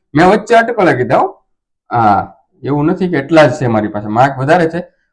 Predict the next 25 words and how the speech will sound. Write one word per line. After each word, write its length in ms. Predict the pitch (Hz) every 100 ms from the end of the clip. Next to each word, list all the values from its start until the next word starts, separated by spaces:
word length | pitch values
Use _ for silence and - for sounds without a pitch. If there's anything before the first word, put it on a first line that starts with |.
| -
પણ 100 | 151
એકસો 220 | 190 208
પાંત્રીસ 460 | 185 196 214 226 226
થી 120 | 214
લઈને 200 | 202 196
પંચ્યાસી 500 | 170 190 190 196 165
સુધીના 320 | 147 139 127
માર્ક 220 | 113 110
છે. 180 | - -
એટલે 440 | 90 _ _ 131 139
ઉપરથી 460 | 185 - 220 220
તમારે 300 | 214 208 208
એકસો 240 | 202 208 202
પાંત્રીસ 360 | 196 202 202 -
થી 100 | 156
જગ્યા 300 | 135 175 170
ભરતી 320 | 151 240 180
જવાની, 360 | 123 107 101 - _ _ _ _ _
બરોબર? 300 | 151 214 226
કેટલી 300 | 214 214 240
જગ્યા 320 | 190 202 185
છે? 120 | 180 220 214 - -
અગિયાર 500 | 135 131 147 - 107
જગ્યા 360 | 110 110 101
છે, 160 | 101